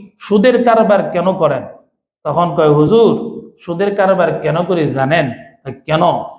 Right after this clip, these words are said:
তা এই জন্যই করি, <clears throat> আমাদের সমাজে অনেক গরিব মানুষ আছে, অনেক অসহায় মানুষ আছে, সুদের যে লাভ হয়, সেই লাভ আমি খাই না, এই লাভের টাকা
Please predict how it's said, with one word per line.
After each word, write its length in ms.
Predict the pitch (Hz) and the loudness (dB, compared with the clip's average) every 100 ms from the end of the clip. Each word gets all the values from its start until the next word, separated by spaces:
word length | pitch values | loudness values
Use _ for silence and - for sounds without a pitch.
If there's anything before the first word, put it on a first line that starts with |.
| _ _ | _ _
তা 80 | 156 | -2
এই 180 | 202 202 | 0 2
জন্যই 460 | 208 208 233 233 | 2 2 4 4
করি, 460 | 226 180 185 196 - 254 - | 4 2 2 0 -4 -6 -8
<clears throat> 280 | - _ - | -16 _ -2
আমাদের 420 | 196 233 226 208 | 0 2 2 0
সমাজে 420 | - 202 196 190 | 0 0 0 0
অনেক 360 | 156 180 170 156 | -2 -2 -2 0
গরিব 280 | 196 196 | 0 0
মানুষ 340 | 160 156 170 165 | -2 -2 -2 -2
আছে, 220 | 147 135 | -4 -6
অনেক 320 | 123 180 180 | -6 -6 -4
অসহায় 440 | 165 - 190 175 160 | -4 0 2 2 2
মানুষ 240 | 143 - | -2 -4
আছে, 320 | 123 - 110 - _ _ _ | -8 -8 -18 -20 _ _ _
সুদের 420 | - 185 220 262 254 | -2 2 4 2 2
যে 140 | 233 | 2
লাভ 480 | 190 170 175 208 240 | 2 4 4 4 2
হয়, 320 | 180 214 247 233 - - _ _ | 2 0 0 -6 -12 -20 _ _
সেই 120 | 190 | -4
লাভ 420 | 175 170 214 247 | -2 0 2 2
আমি 200 | - 214 | 2 -2
খাই 280 | 202 180 160 | -2 -2 -2
না, 440 | 160 143 - - - _ _ | 0 -2 -4 -12 -20 _ _
এই 80 | 156 | -4
লাভের 440 | 147 156 160 214 214 | 2 2 4 2 0
টাকা 500 | - 185 170 156 - | 0 2 4 2 0